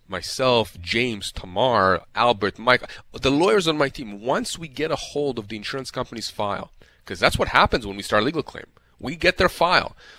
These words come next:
We get to see the guts of their decision-making process, the insurance company. We get to dissect it,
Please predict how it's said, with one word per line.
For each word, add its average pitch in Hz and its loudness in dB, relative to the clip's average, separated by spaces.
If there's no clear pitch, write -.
We 147 -4
get 165 -4
to 147 -8
see 165 -10
the 123 -6
guts 135 -2
of 117 0
their 123 2
decision-making 120 -6
process, - -2
the 101 -8
insurance 131 -8
company. 92 -10
We 117 -6
get 127 0
to 127 -12
dissect 120 -2
it, 151 0